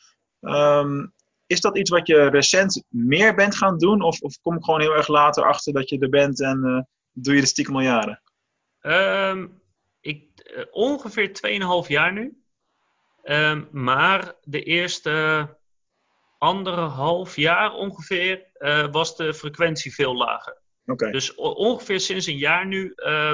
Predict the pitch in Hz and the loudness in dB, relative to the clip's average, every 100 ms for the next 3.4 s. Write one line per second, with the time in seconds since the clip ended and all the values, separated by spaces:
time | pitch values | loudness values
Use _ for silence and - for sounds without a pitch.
0 | 147 170 151 147 156 147 - 180 185 160 | -4 -8 -8 -8 -8 -8 -2 -2 -2 -2
1 | 143 135 123 151 170 - 143 135 - _ | -2 -4 0 0 0 -2 -4 -6 -14 _
2 | 139 139 135 135 156 147 139 131 - 135 | -8 -8 -10 -12 -8 -4 -4 -4 -8 -10
3 | 131 131 123 123 | -10 -12 -12 -14